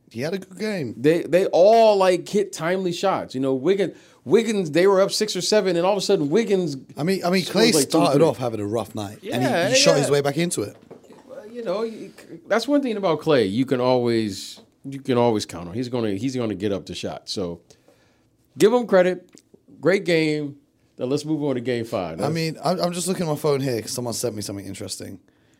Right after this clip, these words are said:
Speaker 1: Um, it, it's pretty strange, but, uh, <laughs> it's pretty interesting. Nick Young, Swaggy P, is the latest celebrity to be in a boxing match. He's gonna be fighting the rapper Blueface.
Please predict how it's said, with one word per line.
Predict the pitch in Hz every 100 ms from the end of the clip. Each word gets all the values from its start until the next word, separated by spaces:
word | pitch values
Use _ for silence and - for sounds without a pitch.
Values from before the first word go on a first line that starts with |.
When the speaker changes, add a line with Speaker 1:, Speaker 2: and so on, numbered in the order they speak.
| _ _ -
Speaker 1:
Um, | 107 107 104 104 104 - _ _
it, | 120 127
it's | - - - 73
pretty | - 185
strange, | 170 - 104 104 - _ _
but, | 101
uh, | 98 113 123
<laughs> | - -
it's | 131 - -
pretty | - 131
interesting. | 123 107 104 - 107 104 - - - - _
Nick | - 147 220 -
Young, | 190 185 120 104 - _ _ _ -
Swaggy | - 160 170 170 156
P, | 165 123 101 _ _ _ _ _ _ _ _ _ _
is | - 135
the | 131
latest | 135 170 - 110 -
celebrity | - 104 101 101 131 156 _ _ _ _ -
to | 170
be | 135
in |
a | 156
boxing | 175 - 135
match. | 113 - - _ _ _ _ _ _
He's | - 143
gonna | 151 139
be | 139
fighting | 120 110 113
the | 113
rapper | 110 110 104 107 - _
Blueface. | 113 120 98 101 104 -